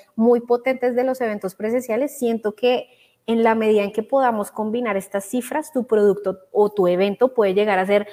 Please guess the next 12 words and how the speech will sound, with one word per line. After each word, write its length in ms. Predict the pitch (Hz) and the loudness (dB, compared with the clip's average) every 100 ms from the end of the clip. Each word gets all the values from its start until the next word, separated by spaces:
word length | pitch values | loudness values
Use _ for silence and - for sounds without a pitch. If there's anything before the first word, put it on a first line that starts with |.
| - _ | -20 _
mucho 380 | 214 247 269 262 | 4 4 4 2
más 180 | 247 240 | 0 0
potente, 560 | 233 226 202 196 196 196 | -4 -2 -6 -4 -4 -2
mucho 520 | 202 226 277 277 262 | 2 4 4 2 -2
más 180 | 226 - | -4 -4
comercializable 960 | 208 202 - 190 190 190 180 190 254 - - _ | -6 -6 -6 -6 -4 0 0 2 -2 -4 -20 _
y, 120 | 220 | -2
pues, 160 | 208 | -2
le 120 | 196 185 | 0 -2
generas 440 | 190 190 180 180 | -2 -2 -2 -2
más 300 | 208 214 208 | 2 0 0
interacción 840 | 214 226 226 226 - 214 185 180 | -4 -2 -2 -4 -6 -2 -2 -2